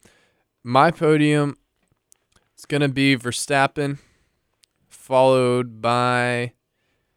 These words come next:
George Russell, followed by Sergio Perez playing rear gunner. I think Ferrari is gonna mess up the tires this weekend,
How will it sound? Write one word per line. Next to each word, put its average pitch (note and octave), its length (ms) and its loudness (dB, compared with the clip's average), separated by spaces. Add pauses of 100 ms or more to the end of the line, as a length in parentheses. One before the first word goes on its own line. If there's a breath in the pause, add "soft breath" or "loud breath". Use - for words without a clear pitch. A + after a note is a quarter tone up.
(380)
George A#2 320 -4
Russell, A2 580 0
followed A2 680 0
by G#2+ 440 2
Sergio G#2 600 -6
Perez G#2 460 -4
playing G#2 420 -8
rear G2+ 240 -4
gunner. G2+ 480 -8
I G2+ 80 -10
think G2+ 280 -14
Ferrari A2 800 -4
is - 160 -14
gonna G2 180 -16
mess G#2 360 -10
up A2 260 -6
the G2+ 80 -16
tires A#2 600 -4
this A2+ 220 -14
weekend, A2+ 640 -6